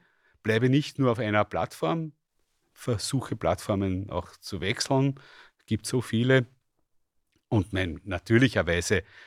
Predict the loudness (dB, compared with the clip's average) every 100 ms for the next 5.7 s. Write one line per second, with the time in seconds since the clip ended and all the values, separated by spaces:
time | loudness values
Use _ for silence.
0 | -14 -10 -6 -6 -6 -8 -2 -2 -2 -8
1 | -8 -10 -6 -6 -6 -6 -4 -6 -6 -20
2 | _ _ _ 2 2 2 0 -2 -2 0
3 | 0 -2 -12 -6 -6 -6 -8 -8 -6 -6
4 | -4 0 -2 -4 -20 _ _ -2 0 0
5 | 0 0 0 -2 -2 -2 -6